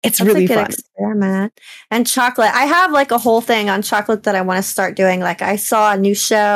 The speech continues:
Speaker 2: I'm like, "Okay, we need to look at this one and get some fun ideas of, like, shaping chocolate and shaving chocolate."
Speaker 1: Oh,
Speaker 2: And
Speaker 1: yeah, yeah, yeah.
Speaker 2: I, I haven't done a lot of that stuff. So that'll be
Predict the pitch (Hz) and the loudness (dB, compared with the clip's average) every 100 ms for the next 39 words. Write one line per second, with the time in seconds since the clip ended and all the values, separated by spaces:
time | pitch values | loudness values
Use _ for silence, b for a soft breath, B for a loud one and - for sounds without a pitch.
0 | 202 196 196 190 - 190 196 190 196 214 | 0 0 -2 -2 -4 -2 0 2 2 4
1 | 214 208 202 208 208 202 - 190 185 185 | 4 4 2 0 -2 -4 -2 -2 0 -2
2 | - 196 196 185 185 185 185 180 190 175 | -2 -2 0 -2 -2 0 0 0 0 0
3 | 185 196 - b b b _ _ - 190 | 0 -2 -8 b b b _ _ -4 -2
4 | 175 - - - 233 214 - 233 220 - | -2 -4 -4 0 2 2 2 0 0 0
5 | 220 208 208 226 214 208 175 165 - - | 0 -2 0 0 2 2 0 -4 -2 0
6 | 208 226 226 220 208 214 208 - 220 220 | 2 4 2 0 0 -2 -4 -2 0 2
7 | 208 208 202 202 170 165 175 208 - 180 | 2 2 2 2 0 0 0 0 0 0
8 | 175 170 165 170 - - 170 - _ - | 0 -2 -2 -2 -4 -4 -6 -10 _ -6
9 | - - - 240 262 277 466 427 392 269 | -4 -4 -2 -2 0 2 2 4 4 4
10 | 311 381 254 208 202 220 254 - 190 156 | 2 2 2 2 2 0 -2 -2 0 0
11 | 202 - - - 208 185 180 175 190 240 | -2 -8 -10 0 2 2 2 2 2 0
12 | - _ _ _ _ - 381 403 | -8 _ _ _ _ -2 0 2